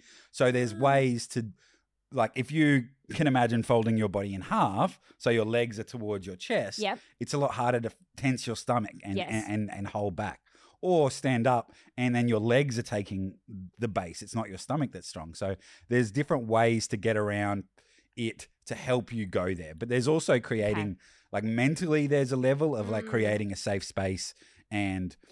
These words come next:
Speaker 1: that side of things as well.
Speaker 3: Well, we've been together twenty-two years and we, like, so comfortable. There's no tension.
Speaker 1: Yeah.
Speaker 3: I'm not holding any
Speaker 1: Yeah.
Speaker 3: tension. I'm like, "Do your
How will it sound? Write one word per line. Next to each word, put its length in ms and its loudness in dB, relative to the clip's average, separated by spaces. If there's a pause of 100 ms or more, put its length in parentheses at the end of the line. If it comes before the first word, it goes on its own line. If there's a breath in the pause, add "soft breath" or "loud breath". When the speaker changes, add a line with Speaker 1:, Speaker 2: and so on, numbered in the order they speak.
(220 soft breath)
Speaker 1:
that 340 -2
side 240 -8
of 80 -14
things 300 -12
as 160 -16
well. 100 -12
Speaker 3:
Well, 100 -2
we've 180 -6
been 120 -4
together 280 -6
twenty-two 440 -8
years 580 -12
and 360 -12
we, 440 -10
like, 200 -6 (320)
so 260 -10
comfortable. 440 -16
There's 140 -12
no 120 -14
tension. 440 -16
Speaker 1:
Yeah. 120 -6 (260)
Speaker 3:
I'm 160 -16
not 160 -12
holding 220 -16
any 240 -14
Speaker 1:
Yeah. 220 -2
Speaker 3:
tension. 120 -14
I'm 140 -18
like, 160 -20
"Do 80 -18
your 180 -18